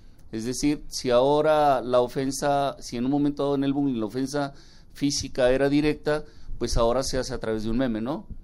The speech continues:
Alguien por ahí dice que ahora los memes son la fuente principal de información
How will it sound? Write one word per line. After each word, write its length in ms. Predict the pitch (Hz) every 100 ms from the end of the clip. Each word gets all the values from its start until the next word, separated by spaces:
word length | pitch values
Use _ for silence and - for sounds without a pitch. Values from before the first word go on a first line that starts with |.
| - - - - - - -
Alguien 360 | - 131 135 143
por 140 | 135
ahí 180 | 127 135
dice 300 | 139 143 -
que 100 | -
ahora 760 | 123 131 135 120 110 101 90 87
los 280 | 123 123 117
memes 300 | 135 139 139
son 120 | 131
la 60 | 127
fuente 460 | 131 123 127 113
principal 540 | - 117 110 120 123 120
de 80 |
información 680 | 120 110 113 113 117 117